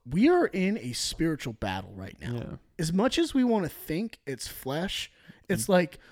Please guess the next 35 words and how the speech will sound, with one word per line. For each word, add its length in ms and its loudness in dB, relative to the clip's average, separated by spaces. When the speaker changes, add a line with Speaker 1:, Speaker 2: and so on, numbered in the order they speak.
Speaker 1:
only 280 8
spiritual 560 6
things 400 0
can 240 0
make 400 -4
it 200 -2
look 360 -2
as 160 -6
messy 680 -4
as 160 2
it 120 2
Speaker 2:
Mm. 220 -4
Speaker 1:
is. 160 -8
Speaker 2:
Yeah. 220 -2
Speaker 1:
Like, 300 -2
truly, 480 6
Speaker 2:
Yeah. 240 -4
Speaker 1:
you 140 0
know? 260 0
And 100 -2
so 80 2
we 80 6
have 120 6
to 120 6
realize 640 2
we 220 2
are 100 4
in 80 6
a 60 6
battle 480 0
here, 200 -10
guys. 540 -10
Like, 320 -4
and, 320 0
and 320 0